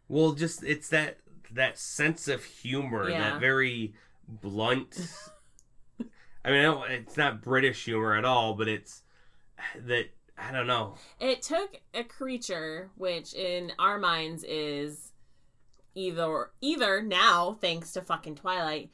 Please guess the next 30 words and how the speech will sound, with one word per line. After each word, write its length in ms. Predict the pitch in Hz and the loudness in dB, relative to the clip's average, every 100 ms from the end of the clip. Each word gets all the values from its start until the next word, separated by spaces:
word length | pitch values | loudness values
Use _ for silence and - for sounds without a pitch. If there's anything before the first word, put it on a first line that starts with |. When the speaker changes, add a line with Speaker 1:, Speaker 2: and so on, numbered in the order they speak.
| _ - | _ -8
Speaker 2:
either 460 | 208 196 185 175 - | -2 2 2 0 -4
a 80 | 185 | -6
terrifying 640 | 220 240 285 226 214 214 | -2 -2 2 2 2 4
monster 600 | 220 220 - 180 175 175 - - | 4 4 0 -4 -4 -8 -18 -8
or 140 | 175 | -4
a 80 | 180 | -2
fucking 360 | 190 185 185 170 | -4 -6 -8 -10
sparkly 480 | - 170 165 170 160 | -6 -6 -4 -8 -6
heartthrob, 540 | 156 - 127 117 - - | -8 -8 -10 -10 -12 -14
right? 320 | - 180 220 - - | -2 -2 -2 -6 -4
Speaker 1:
<laughs> 160 | - 165 | 2 4
Speaker 2:
So 480 | 190 180 170 175 175 - | 4 4 2 2 -6 -8
it 200 | 185 185 | -6 -4
took 300 | - 277 254 - - | 6 6 6 -8 2
both 260 | 269 403 | 2 4
of 120 | 262 190 | 0 2
those 240 | 180 185 | 0 0
and 80 | 175 | -6
was 140 | 175 | -4
like, 240 | 170 165 - | -2 -4 2
"Fuck 340 | 277 339 - | 6 6 6
you." 440 | 277 240 233 - - - - - - - | 2 4 2 0 -8 -16 -18 -20 -20 -12
And 100 | 185 | -4
it 40 | 196 | -2
was 100 | 208 | -2
like, 180 | 202 | -2
"They're, 200 | 247 254 247 - | 0 -2 -2 -6
they're 200 | 254 254 | -2 0
just 300 | 254 269 - | 0 -2 -2
people 600 | - 262 240 202 202 233 | -10 -6 -2 0 0 -2